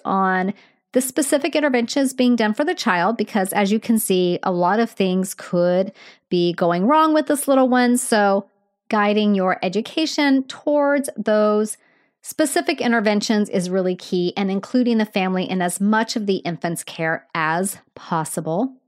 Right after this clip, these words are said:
You also want to teach the parents that the child could have some long-term effects, such as chronic lung disease or even developmental delays if hypoxia was present. Teaching will be, again, catered to the specific concerns for each child.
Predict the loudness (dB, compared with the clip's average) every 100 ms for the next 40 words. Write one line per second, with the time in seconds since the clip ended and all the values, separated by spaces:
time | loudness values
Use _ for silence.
0 | _ _ _ -20 -20 _ 0 2 4 2
1 | 4 2 2 -2 -4 -4 0 2 2 -2
2 | -2 -2 -2 -2 2 2 0 -2 -2 -2
3 | -4 -4 -2 0 0 -4 -4 0 0 0
4 | 0 0 -2 0 2 0 -2 -6 -6 -6
5 | -6 -4 -4 -4 -8 -12 -8 -4 -4 -4
6 | -4 -2 -4 -8 -6 -6 -4 0 2 2
7 | 2 0 2 2 2 0 -2 _ -20 -20
8 | _ 0 2 4 4 2 -2 -6 -4 -2
9 | 0 0 2 2 2 0 0 0 0 0
10 | 0 -2 -6 -6 -6 -6 -6 -8 -6 -6
11 | -4 -6 -10 -8 -6 -6 -8 -12 -18 _
12 | -20 -20 _ -2 -2 2 2 2 2 2
13 | 0 0 0 -2 -4 -4 -2 0 0 -2
14 | -6 -10 -4 -2 0 -2 -4 -4 -4 -2
15 | -2 0 0 -2 0 -2 0 0 -2 -2
16 | -6 -4 -4 -4 -10 -10 -10 -4 -4 -4
17 | -10